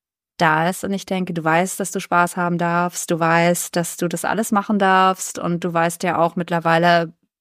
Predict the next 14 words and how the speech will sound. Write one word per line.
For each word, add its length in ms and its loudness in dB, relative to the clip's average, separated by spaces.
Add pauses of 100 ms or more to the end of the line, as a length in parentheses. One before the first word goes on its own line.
(140)
hat 160 -16
sich 160 -12
was 160 -8
geändert, 760 2
ne? 220 -4
Du 60 -12
stehst 280 -10
auch 80 -10
in 60 -6
deiner 220 -6
Arbeit 360 0
anders 400 -2
als 240 -2
früher. 420 2